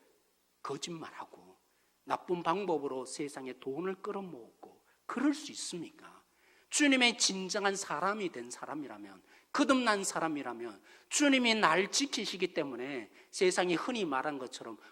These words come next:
법을 어기지 않고는 이 땅 가운데 뭔가, 그죠? 복된 일, 성공적인 기업을 할 수 없다. 아니죠. 주님을 진짜 나를 구원하심이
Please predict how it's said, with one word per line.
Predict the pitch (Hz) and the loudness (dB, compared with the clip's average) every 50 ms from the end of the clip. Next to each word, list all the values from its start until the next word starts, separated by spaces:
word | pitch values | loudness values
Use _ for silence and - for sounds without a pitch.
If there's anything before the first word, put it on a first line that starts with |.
| _ _ | _ _
법을 | - 208 208 226 226 220 - | 2 4 6 6 6 6 4
어기지 | 254 262 214 220 - - - 165 | 0 0 0 -2 -2 -2 0 0
않고는 | 143 143 143 - - 151 147 139 139 - | 0 -2 -4 -8 -8 -6 -6 -6 -6 -8
이 | 190 - - _ | -10 -10 -4 _
땅 | 196 185 185 180 | -2 0 0 0
가운데 | 160 147 147 139 135 131 127 123 117 - - - - _ _ | -2 -2 -2 -2 -4 -4 -6 -6 -8 -10 -12 -20 -20 _ _
뭔가, | 143 156 151 135 127 120 117 110 - - - - | 0 0 0 2 0 -2 -2 -4 -8 -14 -20 -18
그죠? | 120 - - 180 220 - - _ _ _ | -14 -10 -8 -8 -8 -10 -14 _ _ _
복된 | - 170 170 175 - - 185 170 160 147 135 123 - - - - - | -4 -4 -4 -4 -4 0 0 0 2 0 -4 -6 -10 -14 -20 -18 -16
일, | 139 147 147 143 120 113 - - _ _ _ _ _ _ | -12 -8 -6 -6 -6 -8 -12 -18 _ _ _ _ _ _
성공적인 | - - 185 170 180 196 214 214 208 190 170 160 156 147 - | -8 -6 -4 -2 4 4 4 4 4 2 0 0 0 -2 -2
기업을 | - 202 180 160 - 131 | 0 0 0 0 0 -4
할 | - - 170 170 | -6 -6 -6 -6
수 | 175 - - 139 110 | -4 -4 -6 -6 -8
없다. | 104 101 - _ - - 104 110 107 101 98 - _ _ _ _ | -12 -14 -14 _ -12 -12 -10 -10 -12 -14 -16 -20 _ _ _ _
아니죠. | - - 92 95 123 185 - - - 123 92 - - _ _ _ _ _ _ _ | -10 -10 -8 -8 -8 -10 -8 -8 -10 -10 -10 -16 -20 _ _ _ _ _ _ _
주님을 | - 302 302 277 269 262 262 240 254 | 4 6 8 8 10 8 6 4 0
진짜 | - - 262 262 269 262 - 226 214 | -2 -2 0 0 0 0 0 0 0
나를 | 208 208 190 190 196 190 | 2 2 2 2 2 0
구원하심이 | 196 - 196 185 175 165 156 - - 160 151 135 127 120 | -2 -2 0 0 2 0 0 -2 -4 -6 -6 -8 -8 -12